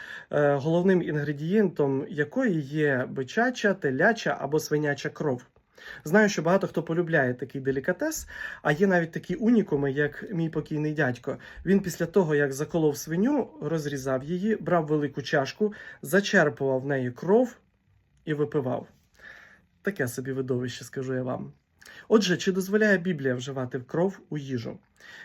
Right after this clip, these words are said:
Зі Святого Письма ми дізнаємося, що з самого початку Бог створив людину вегетаріанкою. До потопу м'яса не їли,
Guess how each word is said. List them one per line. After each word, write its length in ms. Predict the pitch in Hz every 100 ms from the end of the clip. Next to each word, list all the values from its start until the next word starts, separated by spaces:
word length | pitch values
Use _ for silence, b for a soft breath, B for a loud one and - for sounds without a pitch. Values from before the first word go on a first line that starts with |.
| B
Зі 140 | 160 170
Святого 300 | 202 269 240
Письма 360 | 180 - 269
ми 280 | 233 175 214
дізнаємося, 840 | 151 160 165 175 185 135 120 -
що 200 | - -
з 80 | 139
самого 400 | - 175 190 156
початку 580 | 147 151 254 285 - 147
Бог 280 | 131 208 254
створив 360 | - 147 208
людину 360 | 147 135 170 156
вегетаріанкою. 840 | 147 147 151 147 123 123 - - - B B B B
До 140 | 170
потопу 360 | 208 214 277 196
м'яса 360 | 180 202 180
не 140 | 156 165
їли, 420 | 151 143 117 -